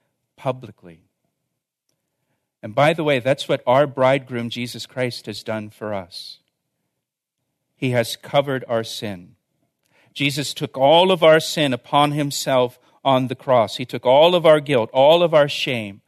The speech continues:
as our substitute in our place. Condemned he stood. He's borne our griefs. He's carried our sorrows. He was wounded for our transgressions. He was bruised for our iniquities.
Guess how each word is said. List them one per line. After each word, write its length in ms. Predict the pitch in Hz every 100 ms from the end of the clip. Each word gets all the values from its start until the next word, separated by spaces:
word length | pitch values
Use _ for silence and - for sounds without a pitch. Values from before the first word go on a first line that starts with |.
| _ _ -
as 340 | 143 175 156
our 140 | 156 147
substitute 800 | - 147 135 - 135 - 110 -
in 200 | 139 175
our 160 | 165
place. 720 | 151 - 143 110 95 - - - _ _
Condemned 440 | - 135 147 165 147
he 140 | 151
stood. 460 | 139 - 143 110 92 _ _
He's 240 | 156 147
borne 460 | 131 147 160 175 170
our 240 | 151 147
griefs. 760 | 135 131 127 104 101 - - - _ _
He's 320 | - 151 131
carried 480 | - - 165 175 160
our 160 | 147 135
sorrows. 680 | - 156 143 135 117 107 -
He 80 |
was 200 | 131 127
wounded 420 | 135 170 190 170 -
for 220 | 156 139
our 240 | 139 151
transgressions. 960 | 147 - 135 107 - 107 104 - 107 - _ _
He 140 | - 139
was 200 | 139 127
bruised 520 | 131 156 175 180 -
for 260 | 156 139
our 300 | 143 139 151
iniquities. 760 | 139 123 113 - 107 95 95